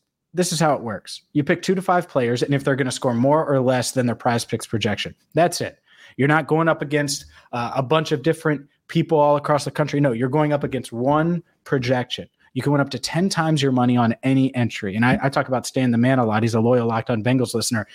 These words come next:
He's sent me multiple times this year where he's won with Prize Picks, won big.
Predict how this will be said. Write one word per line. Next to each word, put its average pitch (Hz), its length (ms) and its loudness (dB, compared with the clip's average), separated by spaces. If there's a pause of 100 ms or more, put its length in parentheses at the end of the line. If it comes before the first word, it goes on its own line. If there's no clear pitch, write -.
(100)
He's 180 260 0
sent 175 180 0
me 160 80 2
multiple 151 480 2
times 156 380 -2
this 123 220 -4
year 117 220 2 (200)
where 117 120 0
he's 143 300 0
won 139 180 2
with 123 160 0
Prize 127 300 -2
Picks, - 220 -4
won 139 420 2 (320)
big. 117 360 -2